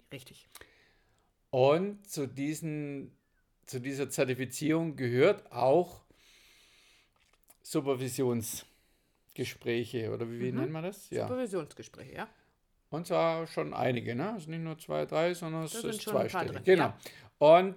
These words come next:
Speaker 2: ähm, da begleitet die Andrea, unser lieber Freund mittlerweile, der Matt,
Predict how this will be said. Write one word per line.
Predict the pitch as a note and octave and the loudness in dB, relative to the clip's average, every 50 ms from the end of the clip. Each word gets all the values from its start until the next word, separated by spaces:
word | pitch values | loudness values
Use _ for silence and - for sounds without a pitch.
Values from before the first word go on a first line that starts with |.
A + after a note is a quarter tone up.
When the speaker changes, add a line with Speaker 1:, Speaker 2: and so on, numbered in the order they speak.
| - - | -2 2
Speaker 2:
ähm, | - D#3+ D#3+ E3 E3+ F3 F3 F3 E3 D#3 C3 B2+ | 4 6 6 6 4 2 -2 -4 -6 -6 -2 2
da | D#3 D3+ D3 D3 D3+ D3 | 4 6 6 6 6 4
begleitet | C#3+ C#3 C3+ C3 B2+ C3 B2 A#2 B2+ C#3+ D3+ D#3+ D#3+ D3 - - | 2 0 -4 -6 -2 2 2 4 4 2 0 -2 -4 -8 -8 -8
die | D3 C3+ B2 | -6 -4 -4
Andrea, | A2+ A#2+ B2 A2+ A2+ B2+ C3 C#3 D3+ E3+ F3 F3+ F3+ | -4 -4 -4 -4 -2 -2 0 0 2 2 0 0 -2
unser | - - - - - B2 B2 B2+ B2+ C3 C3+ B2+ B2+ B2+ B2+ B2+ B2+ | -4 -6 -6 -6 -6 -4 -4 -6 -8 -4 -2 0 2 2 2 2 2
lieber | A#2+ A#2 A#2 A#2+ B2 C3+ C#3 C#3 B2+ | 0 -2 -6 -8 -8 -6 -6 -6 -6
Freund | A#2 - - - A#2 A#2+ C#3+ F3 F3+ E3 | -6 -8 -6 -2 0 0 0 0 -4 -6
mittlerweile, | D#3+ C#3+ D3 D3 C#3 C3 C3+ C3+ C3+ C#3+ D3 D#3 E3 F3 E3+ - - - - _ - | -8 -4 -2 -2 0 2 2 2 0 0 0 -2 -2 -2 -4 -6 -8 -12 -16 _ -6
der | - | -6
Matt, | - - A#2+ B2 D#3+ - - - - | -2 0 0 0 0 0 -4 -10 -20